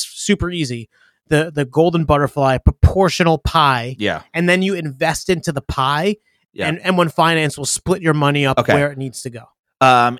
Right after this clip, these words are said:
Speaker 2: if,
Speaker 1: So you
Speaker 2: if
Speaker 1: automate it.
Speaker 2: Yeah. So the one, the one troubling part about that is, uh, M one Finance goes away, just like we've seen a, a, a couple other ones go away, uh, last year.
Speaker 1: Uh, there's the S I P C,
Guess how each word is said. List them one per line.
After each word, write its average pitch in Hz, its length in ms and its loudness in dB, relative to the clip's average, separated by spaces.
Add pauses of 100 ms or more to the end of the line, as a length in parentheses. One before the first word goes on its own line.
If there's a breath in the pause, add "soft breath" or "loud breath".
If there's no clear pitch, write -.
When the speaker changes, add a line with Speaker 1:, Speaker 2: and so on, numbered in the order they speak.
Speaker 2:
if, 160 320 -2
Speaker 1:
So 208 120 2
you 208 100 6
Speaker 2:
if 185 60 2
Speaker 1:
automate 151 400 4
it. 107 120 -18
Speaker 2:
Yeah. 113 220 2
So 127 260 4
the 127 80 8
one, 156 320 4
the 143 80 0
one 151 200 4
troubling 135 580 0
part 120 260 2
about 104 280 4
that 104 180 2
is, 98 180 -2 (220)
uh, 107 260 4
M 131 120 2
one 131 180 2
Finance 117 420 0
goes 110 300 2
away, 87 320 0 (340)
just 110 140 -4
like 107 220 2
we've 104 200 -2
seen 110 180 -2
a, 104 100 0
a, 107 260 0 (160)
a 113 40 -6
couple 110 300 0
other 101 320 2
ones 92 300 -4
go 87 180 0
away, 87 380 -2 (200)
uh, 87 180 0
last 85 340 -4
year. 71 220 -10 (760 soft breath)
Speaker 1:
Uh, 170 220 8
there's 170 200 2
the 175 140 -6
S 156 180 -2
I 151 120 2
P 139 200 -4
C, 208 600 2